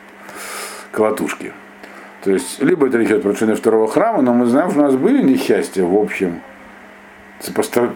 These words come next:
сопоставимые по масштабу, по крайней мере, и по, и по влиянию на еврейскую жизнь совершения второго храма. Разные изгнания, особенно в Испании, особенно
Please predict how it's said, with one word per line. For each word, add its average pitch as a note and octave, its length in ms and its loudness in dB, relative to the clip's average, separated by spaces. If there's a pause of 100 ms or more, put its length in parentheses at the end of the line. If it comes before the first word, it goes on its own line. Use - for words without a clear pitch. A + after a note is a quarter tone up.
сопоставимые B2 720 0
по G#2 100 0
масштабу, G#2+ 460 0
по F2 100 -2
крайней E2+ 380 -2
мере, D2+ 320 -4
и C#2+ 40 -6
по, E2+ 140 -4
и E2+ 280 -2
по F2+ 180 -4
влиянию G2 500 2
на F#2 60 2
еврейскую F2+ 500 0
жизнь F2+ 220 0
совершения E2 420 -8
второго D2+ 340 -6
храма. - 440 -8 (960)
Разные E2 380 -4
изгнания, A#2 500 0
особенно G2+ 300 0
в F#2+ 40 0
Испании, D#2+ 300 -4
особенно A2 640 0